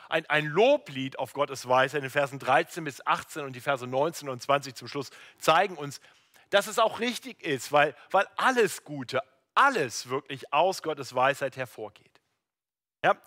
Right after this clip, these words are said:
also vielleicht klingt das ein bisschen kompliziert, aber ich hoffe, es wird im Laufe der Predigt relativ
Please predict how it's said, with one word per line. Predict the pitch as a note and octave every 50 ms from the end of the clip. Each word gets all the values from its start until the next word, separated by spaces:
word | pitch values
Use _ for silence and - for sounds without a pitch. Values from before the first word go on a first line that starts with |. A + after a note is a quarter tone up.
| - - -
also | - E3+ E3+
vielleicht | E3+ A3+ A#3+ B3+ -
klingt | - C4 C#4 B3+
das | B3+ G3
ein | G3+
bisschen | B3+ A#3 - A#3+
kompliziert, | G3+ A3 A3 G#3+ A#3 E3+ - - C4 D4 A3+
aber | G#3 G3+
ich | F#3+ - -
hoffe, | A3 A#3 G3 G#3+
es | G3+ E3+ -
wird | F3+ F#3+ G3 -
im | E3+ E3+
Laufe | D#3+ D#3+ F3 - F3
der | E3 D3
Predigt | - - D#3 D3+ D3+ D3 C3+ _ _ - - - _ -
relativ | B2 A#2+ C#3+ D3+ D3+ D3 - D3 C#3+ A#2+ -